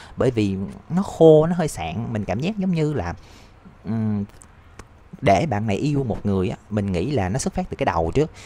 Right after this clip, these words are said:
Giống như ví dụ nha, bạn này sẽ kiểu người là đi tìm một cái kiểu người rất là hợp với bạn đó, hợp kiểu là hợp về tư tưởng, hợp về quan điểm, hợp cả về cái tính cách luôn. Tức nghĩa là bạn này cũng sẽ thích một cái người trưởng thành. Không trưởng thành không yêu bạn này được.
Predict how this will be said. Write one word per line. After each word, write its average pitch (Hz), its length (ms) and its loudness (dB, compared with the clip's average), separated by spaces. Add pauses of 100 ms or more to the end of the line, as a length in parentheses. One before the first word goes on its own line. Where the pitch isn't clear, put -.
(140)
Giống 165 140 0
như 135 120 2
ví 139 120 -4
dụ 98 140 0
nha, 107 320 -2
bạn 98 180 0
này 98 140 2
sẽ 117 120 -2
kiểu 92 220 0
người 104 140 2
là 95 100 0
đi 110 200 0
tìm 92 200 2
một 82 120 0
cái - 120 -6
kiểu 95 140 0
người 98 200 -2
rất 143 200 -4
là 92 120 -4
hợp 80 320 0
với 139 100 0
bạn 92 180 -2
đó, 147 320 -2 (200)
hợp - 440 0
kiểu 98 260 2
là 92 220 0 (200)
hợp 90 220 2
về 95 80 0
tư 110 240 0
tưởng, 104 240 0
hợp 82 240 -4
về 87 120 -6
quan 107 220 2
điểm, 85 240 -2 (500)
hợp - 260 -2
cả 85 300 -2
về 95 220 2
cái 101 120 -4
tính 160 180 -2
cách 175 180 0
luôn. 127 140 2 (280)
Tức 202 80 2
nghĩa 143 140 4
là 135 60 4
bạn 90 200 0
này 95 120 0
cũng 113 180 -6
sẽ 147 120 -2
thích - 240 -4
một 95 120 0
cái 143 100 0
người 90 320 0
trưởng 101 180 0
thành. 90 240 -4 (260)
Không 139 220 0
trưởng 98 180 -2
thành 95 200 -4
không 135 200 -4
yêu 123 180 2
bạn 92 160 -2
này 90 120 -2
được. 82 240 -4